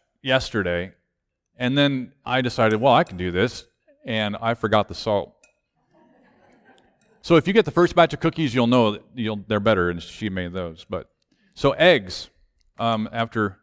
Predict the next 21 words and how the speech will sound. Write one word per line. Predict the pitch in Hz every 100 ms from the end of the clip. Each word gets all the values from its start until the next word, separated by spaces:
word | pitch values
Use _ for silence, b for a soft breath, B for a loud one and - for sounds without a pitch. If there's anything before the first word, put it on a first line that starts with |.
| _ _ -
we'll | 104
just, | 107 - _ _ _ _
we're, | 98 98
we're | 104 98
really | 98 104
not | 95 95
gonna | 90 87 80
probably | - 90 82
bake | 78 87 -
these. | 82 78 - -
It's | - - -
gonna | 82
be | 85 82
okay. | 90 - 85 82
It's | - - - _
just, | - - _ _ _ _
it's | -
just | 98 -
a | 85
visual. | 90 82 82 85
Okay. | 90 - 90